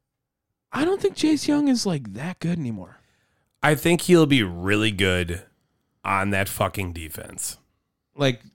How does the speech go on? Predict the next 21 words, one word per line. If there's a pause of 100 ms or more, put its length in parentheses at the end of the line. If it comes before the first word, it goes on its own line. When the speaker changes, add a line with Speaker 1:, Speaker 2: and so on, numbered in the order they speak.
Speaker 1:
Nick
Bosa's
gonna
take
all
the
action,
so
he's
gonna
get
all
the
one-on-ones. (160)
I
don't
know,
man.
Like,
Chase
Young